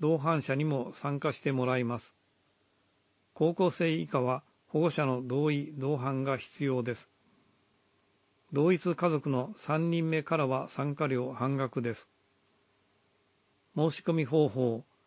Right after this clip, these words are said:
中津市山岳協議会ブログから申し込み。申し込み期限、二月七日水曜日。問い合わせ先、中津市山岳協議会。電話、零九零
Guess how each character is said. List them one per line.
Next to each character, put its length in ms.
中 240
津 120
市 380
山 300
岳 280
協 240
議 140
会 320
ブ 140
ロ 120
グ 140
か 140
ら 160
申 200
し 140
込 120
み。 200
申 160
し 80
込 120
み 120
期 140
限、 280
二 100
月 220
七 200
日 120
水 260
曜 220
日。 180
問 200
い 60
合 60
わ 100
せ 140
先、 420
中 280
津 140
市 280
山 260
岳 260
協 240
議 160
会。 340
電 220
話、 240
零 220
九 260
零 280